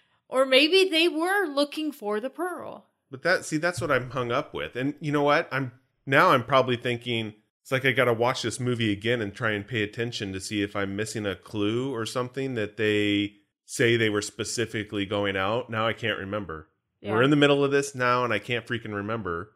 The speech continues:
Speaker 1: Good job.
Speaker 2: if that's something that came up and I just glanced over it when the movie was going and didn't think about it. And now that I'm scrutinizing this particular minute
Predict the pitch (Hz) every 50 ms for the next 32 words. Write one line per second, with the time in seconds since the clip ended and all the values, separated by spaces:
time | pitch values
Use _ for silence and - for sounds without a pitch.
0 | _ - 240 233 277 302 330 359 285 117 - - - 120 117 120 120 - - -
1 | - - 123 113 110 - 113 110 110 107 - - - 117 110 107 127 143 127 98
2 | 95 - - 107 104 101 98 110 110 104 - - - _ _ _ _ _ _ 147
3 | 127 117 - 117 127 123 123 123 120 113 - - - 113 123 135 123 107 95 92
4 | 92 101 110 - 117 110 107 101 101 104 113 123 127 120 101 92 90 90 - 92
5 | 87 87 87 90 92 95 98 98 95 104 101 104 - 113 120 - 123 90 90 85
6 | 85 92 92 98 98 98 104 107 113 117 117 113 104 107 101 98 95 - - -
7 | - 147 156 - - 101 98 98 95 90 98 98 120 131 - - 120 101 104 101
8 | - 110 98 90 101 135 160 147 107 104